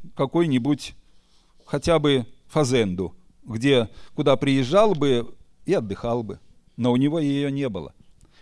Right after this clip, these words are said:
У него не было семьи. И не было ничего земного, никакого земного богатства. Поэтому он говорит:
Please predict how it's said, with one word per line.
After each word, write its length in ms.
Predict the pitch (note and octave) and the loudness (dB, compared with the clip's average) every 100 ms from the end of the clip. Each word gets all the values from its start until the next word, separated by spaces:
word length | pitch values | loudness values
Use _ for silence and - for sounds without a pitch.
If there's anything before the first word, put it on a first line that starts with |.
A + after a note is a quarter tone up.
| - | -4
У 60 | |
него 200 | G3+ A3 | 0 4
не 160 | G#3+ A3+ | 4 4
было 220 | G#3 G3+ | 4 2
семьи. 560 | - C#3 B2 B2 D3 D3 - - - - - - - _ _ - - _ _ _ - _ _ - _ _ _ - | 0 0 2 2 0 -4 -18 -20 -20 -20 -20 -20 -20 _ _ -20 -20 _ _ _ -20 _ _ -20 _ _ _ -6
И 420 | E3+ F3+ F3 E3+ - - | -2 2 4 2 0 -6
не 220 | D#3 G#3 | 0 2
было 200 | B3 A#3+ | 6 6
ничего 400 | G#3+ G#3+ F#3 G#3 | 6 2 2 0
земного, 420 | F3+ G3 F3 A#2 | 0 0 2 2
никакого 500 | A2+ C3+ D#3 D3+ G#3 | 4 2 2 2 2
земного 580 | F3 D#3+ C#3+ D#3 C#3+ C#3 B2 - - - - - - - | 4 2 2 4 6 4 2 -4 -6 -10 -16 -20 -20 -14
богатства. 680 | A2+ D3 C#3 A#2 - - E2+ - - - - | 2 2 4 2 0 -6 -8 -10 -16 -20 -14
Поэтому 420 | - F3 F3+ F3+ E3+ | 0 2 2 2 2
он 120 | D#3+ | 0
говорит: 400 | D#3 E3 D#3 | 2 2 0